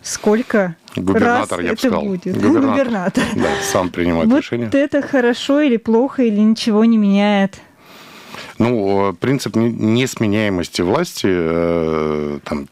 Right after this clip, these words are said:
Speaker 2: если в теоретическом контексте ра-, размышлять, то, конечно, имеет, э, больше плюсов при условии, что, э, тот, кто, о ком идет речь, э, является эффективным, заинтересованным,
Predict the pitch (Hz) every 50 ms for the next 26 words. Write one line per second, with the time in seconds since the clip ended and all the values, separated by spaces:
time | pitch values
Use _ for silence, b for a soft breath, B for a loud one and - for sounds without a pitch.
0 | _ - - 95 101 95 - - 95 82 - - - 104 101 90 - 107 98 -
1 | - - - - - 90 85 - 98 - - - 92 82 87 87 87 87 87 85
2 | 95 87 95 101 - - 165 185 180 - - 92 - - 104 131 127 - - 107
3 | 92 B B B B B B B B B B B B B B - 101 95 101 104
4 | 107 113 110 101 95 - - - 90 90 87 87 82 80 92 107 104 - - 85
5 | - 92 95 92 90 - - - 80 - - - - - - 87 85 87 82 -
6 | - 98 95 95 85 - - - - 92 85 82 80 80 78 76 71 B B B
7 | B B B B B B B B _ _ - - 78 78 76 76 76 76 76 73
8 | - - 101 98 - - - - - 90 85 78 71 - - - 113 - 87 85
9 | - 101 95 85 80 78 82 - - 110 151 185 185 - - - _ _ _ -
10 | 90 85 85 85 85 82 80 80 90 90 90 90 87 85 80 - - - 82 78
11 | - - 90 - - - 160 165 156 147 135 107 87 85 90 85 80 - 85 78
12 | 82 76 - - 147 151 143 131 120 113 107 107 98 90